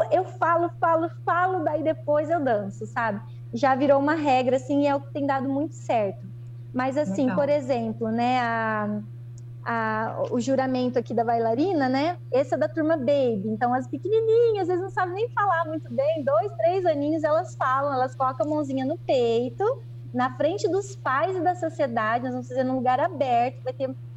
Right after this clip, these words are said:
Speaker 1: mais de cem pessoas lá, que nós vamos fazer hoje, é, esse ano num lugar bem a-, num lugar bem aberto, né?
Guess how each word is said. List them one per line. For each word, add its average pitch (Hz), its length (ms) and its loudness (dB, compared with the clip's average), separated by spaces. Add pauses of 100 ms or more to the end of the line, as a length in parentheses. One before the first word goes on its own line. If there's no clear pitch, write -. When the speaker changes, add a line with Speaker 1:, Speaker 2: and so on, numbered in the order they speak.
(120)
Speaker 1:
mais 294 320 2
de 427 80 2
cem 339 300 0
pessoas 269 480 2
lá, 233 320 0
que - 80 -8
nós 240 120 -4
vamos 247 140 -4
fazer 233 300 0
hoje, 226 320 4
é, 214 480 0
esse 226 220 -6
ano 220 200 0
num 220 120 -2
lugar 220 200 0
bem 262 240 -2
a-, 302 140 -4
num 226 340 -6
lugar 214 220 -2
bem 277 200 0
aberto, 233 520 2
né? 269 200 -2